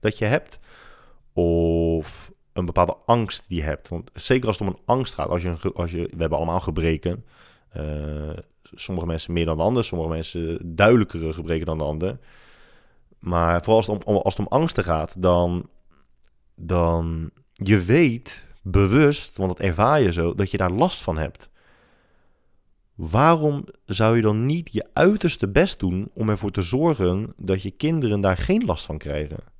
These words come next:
Weet je, so-, sommige vormen van kindermishandeling zijn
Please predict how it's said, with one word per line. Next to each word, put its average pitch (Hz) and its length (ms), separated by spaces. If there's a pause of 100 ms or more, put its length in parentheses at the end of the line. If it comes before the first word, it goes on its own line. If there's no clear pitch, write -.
(1800)
Weet 117 120
je, 135 100
so-, - 200
sommige 160 360
vormen 139 320
van 123 140
kindermishandeling 110 1040 (160)
zijn 98 400